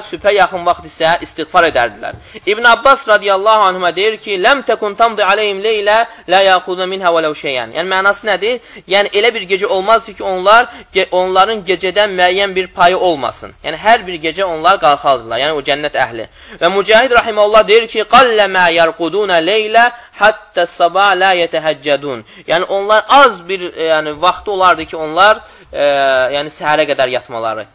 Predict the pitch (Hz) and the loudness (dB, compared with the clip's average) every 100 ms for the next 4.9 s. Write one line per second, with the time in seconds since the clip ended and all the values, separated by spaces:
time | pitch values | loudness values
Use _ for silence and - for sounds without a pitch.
0 | _ 139 151 165 165 156 - 170 165 165 | _ -6 -6 -6 -10 -12 -10 -8 -2 -2
1 | 151 160 147 147 180 208 - 190 - 139 | -4 -12 -8 0 2 2 0 -16 -8 -6
2 | 151 147 139 143 139 139 156 196 220 - | -6 -12 -8 -6 -4 -4 -4 -4 -6 -14
3 | - 139 139 147 147 151 143 180 180 151 | -10 -8 -8 -4 -2 -2 -4 -4 -2 -2
4 | 143 151 185 160 - 123 - 117 110 | 0 0 -2 -6 -12 -14 -16 -16 -16